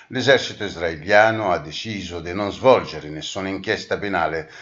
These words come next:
sull'assassinio della giornalista Shirin Abu Akleh, dopo che è stato ammesso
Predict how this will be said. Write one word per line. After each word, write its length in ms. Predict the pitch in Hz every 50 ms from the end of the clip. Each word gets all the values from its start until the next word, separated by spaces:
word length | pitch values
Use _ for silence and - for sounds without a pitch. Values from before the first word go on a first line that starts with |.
| - -
sull'assassinio 920 | - - 113 101 92 92 87 - - 104 - - - 98 82 78 80 82
della 240 | 80 85 82 85 87
giornalista 640 | 85 92 90 92 98 95 90 87 82 - - - 92
Shirin 460 | 92 - 92 90 85 92 92 95 92
Abu 180 | 90 85 90 90
Akleh, 540 | 82 78 80 78 - - 82 80 76 - - - - - - _ _ _
dopo 460 | 95 92 98 90 - - 82 78 -
che 240 | - - 87 80 78
è 60 | 78
stato 500 | - - _ 107 87 82 - - 82 80
ammesso 680 | 80 90 92 92 87 80 - - - 92 85 80